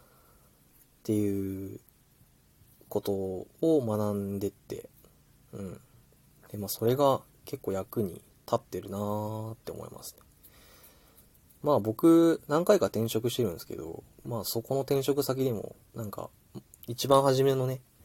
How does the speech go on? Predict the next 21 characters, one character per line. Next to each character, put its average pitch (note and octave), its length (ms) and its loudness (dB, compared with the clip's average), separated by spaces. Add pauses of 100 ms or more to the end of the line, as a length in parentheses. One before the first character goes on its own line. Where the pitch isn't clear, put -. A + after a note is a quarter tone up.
(560)
会 G#2+ 160 -2
社 G#2 120 -2
で G#2+ 60 2
教 G#2 120 0 (100)
え A2+ 80 2
て A2 80 -2
も G#2+ 140 -2
ら G#2+ 60 0
っ G2+ 140 -8
た G#2+ 260 -2 (1300)
こ - 140 -4
と C#3+ 100 0
を D3 380 6 (880)
軸 A2+ 400 0
に G#2+ 100 2
や F#2+ 80 -2
っ F#2 40 -12
て - 140 -4
た - 120 -4
ら、 - 240 -10 (580)
ま D#3 340 4